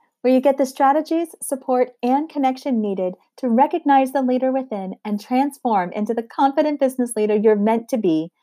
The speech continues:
so that you get visible with your message, do more of what you love, and build the legacy you want. I'm your host, Jen Milius,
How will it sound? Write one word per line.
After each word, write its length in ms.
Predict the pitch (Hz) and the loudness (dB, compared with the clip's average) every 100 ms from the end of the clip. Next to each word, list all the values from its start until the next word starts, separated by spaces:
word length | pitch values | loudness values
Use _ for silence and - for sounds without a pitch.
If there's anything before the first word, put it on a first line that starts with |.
| _ _ | _ _
so 140 | - 262 | -2 0
that 120 | 262 | 2
you 80 | 254 | 0
get 240 | 254 240 | -2 0
visible 380 | 277 294 349 330 | 0 2 4 4
with 160 | 330 330 | 2 0
your 100 | 339 | 0
message, 520 | 240 226 247 226 - _ - | 0 0 -4 -6 -10 _ 2
do 160 | 262 | 6
more 320 | 247 247 294 | 6 6 6
of 80 | 311 311 | 4 2
what 180 | 320 | -2
you 100 | 320 285 | -2 -2
love, 300 | 220 202 208 _ _ - | -2 -2 -6 _ _ -16
and 140 | 240 - | -16 2
build 240 | 254 302 302 | 4 4 2
the 60 | |
legacy 460 | 269 254 247 240 247 | 2 2 0 -2 0
you 180 | 226 220 | 0 0
want. 260 | 165 151 _ _ _ _ _ _ - | -2 -8 _ _ _ _ _ _ -2
I'm 260 | 233 269 285 | 2 4 4
your 140 | 262 | 2
host, 340 | 226 214 220 - 233 | 2 -2 -6 -14 -4
Jen 220 | 220 202 | -4 -2
Milius, 440 | 190 185 175 185 | -4 -6 -8 -10